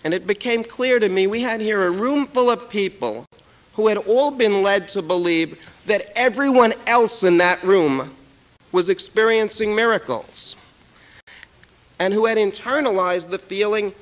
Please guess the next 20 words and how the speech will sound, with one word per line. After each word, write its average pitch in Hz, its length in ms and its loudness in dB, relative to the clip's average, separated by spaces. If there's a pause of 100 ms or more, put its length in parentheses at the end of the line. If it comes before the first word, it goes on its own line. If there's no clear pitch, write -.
(160)
"Everyone 262 500 0
else 269 320 0
is 175 160 -2
getting 170 360 0
it, - 200 -6
maybe 226 400 -4
someday 226 680 -2 (220)
I'll 214 260 4
get 175 320 0
those 160 300 0
miracles 180 600 -2
too." 202 360 -8 (640)
A 185 80 0
room 247 280 -2
full 240 220 -2
of 233 140 -8
people 226 320 -4
that 220 180 -2
were 220 140 0
lost, 208 680 -4